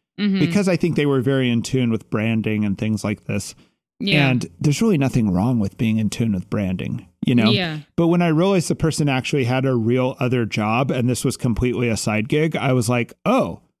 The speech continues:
Speaker 2: okay,
Speaker 1: Wow.
Speaker 2: I like your
Speaker 1: Yeah.
Speaker 2: ministry way better now." You know? <laughs>
Speaker 1: Yeah.
Speaker 2: It's
Speaker 1: Yeah.
Speaker 2: not some big, like, take, or you're not on the take with your ministry, I guess, right? Like,
Speaker 1: Right.
Speaker 2: you're,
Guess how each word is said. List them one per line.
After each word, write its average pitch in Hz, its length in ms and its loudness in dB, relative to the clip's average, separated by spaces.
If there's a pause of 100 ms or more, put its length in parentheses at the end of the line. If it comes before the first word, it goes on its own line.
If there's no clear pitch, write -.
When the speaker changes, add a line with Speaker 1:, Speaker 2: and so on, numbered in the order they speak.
(420)
Speaker 2:
okay, 165 380 0
Speaker 1:
Wow. - 100 -6
Speaker 2:
I 156 140 0
like 160 340 0
your 175 80 2
Speaker 1:
Yeah. 165 40 2
Speaker 2:
ministry 170 460 0
way 135 240 0
better 180 260 0
now." 101 380 -4 (180)
You 147 120 0
know? 160 360 2
<laughs> 202 100 -8
Speaker 1:
Yeah. 165 240 -8 (340)
Speaker 2:
It's 214 320 0
Speaker 1:
Yeah. 180 100 2
Speaker 2:
not 185 140 -4
some 160 240 -2
big, 151 240 0
like, 139 320 -2
take, 160 360 -2
or 123 220 0 (280)
you're 151 100 0
not 180 180 2
on 170 140 0
the 143 100 -2
take 170 340 -4
with 143 160 -2
your 139 120 0
ministry, 139 520 -2
I 95 100 -4
guess, 92 300 -10
right? 117 240 -2
Like, 104 120 2
Speaker 1:
Right. 170 100 -2
Speaker 2:
you're, 151 200 2